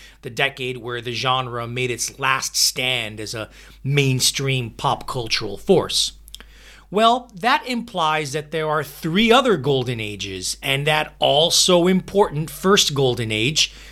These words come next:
the period roughly covering nineteen fifty-four to fifty-nine, will finally get its due coverage in this two-part series,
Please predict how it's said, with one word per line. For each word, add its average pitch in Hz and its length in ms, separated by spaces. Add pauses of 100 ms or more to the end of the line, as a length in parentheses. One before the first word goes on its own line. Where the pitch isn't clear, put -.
(240)
the 123 140
period 160 580
roughly 170 600
covering 139 480
nineteen 135 400
fifty-four 135 720
to 123 60
fifty-nine, 123 840 (400)
will 151 140
finally 233 720
get 156 240
its 147 160
due 143 320
coverage 131 520
in 127 200
this 127 200
two-part 208 680
series, 123 580